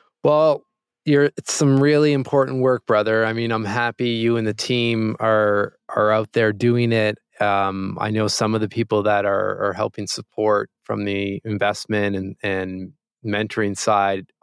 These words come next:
also just beautiful, beautiful humans. So it's, uh,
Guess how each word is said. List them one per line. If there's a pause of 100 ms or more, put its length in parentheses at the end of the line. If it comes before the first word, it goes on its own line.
also
just
beautiful, (240)
beautiful
humans. (540)
So
it's,
uh,